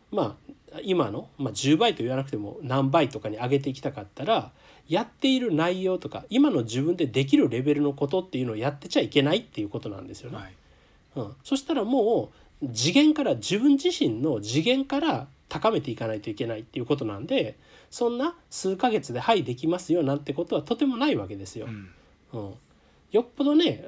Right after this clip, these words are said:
Speaker 1: 本人の能力が高すぎるのに、何かすごく不遇なことが起きて収入が低すぎるみたいな特殊な場合でない限りは、大体の人が自分の能力に見合った収入っていうのを得てるんですよね。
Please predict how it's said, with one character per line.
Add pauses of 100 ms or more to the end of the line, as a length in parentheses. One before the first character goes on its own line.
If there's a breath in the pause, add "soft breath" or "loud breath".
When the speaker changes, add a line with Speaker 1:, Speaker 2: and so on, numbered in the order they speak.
(120)
Speaker 1:
本
人
の
能
力
が
高
す
ぎ
る
の
に、 (340 soft breath)
何
か
す
ご
く
不
遇
な
こ
と
が
起
き
て (140 loud breath)
収
入
が
低
す
ぎ
る
み
た
い
な (260 soft breath)
特
殊
な
場
合
で
な
い
限
り
は、 (360 loud breath)
大
体
の
人
が (260)
自
分
の
能
力
に
見
合
っ
た
収
入
っ
て
い
う
の
を
得
て
る
ん
で
す
よ
ね。